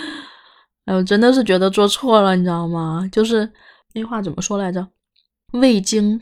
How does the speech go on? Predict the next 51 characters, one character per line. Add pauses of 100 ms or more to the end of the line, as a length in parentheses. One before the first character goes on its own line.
他
人
苦， (280)
莫
劝
他
人
善。” (880)
<laughs>
就 (480)
同
理， (1080)
真
的
经
历
过
你
才
知
道，
不
管
这
个
症
状
严
不
严
重， (640)
战
线
的
这
个 (100)
拉
长
以
及 (1080)
得
了
之
后
恢
复
期
这
个
状
态，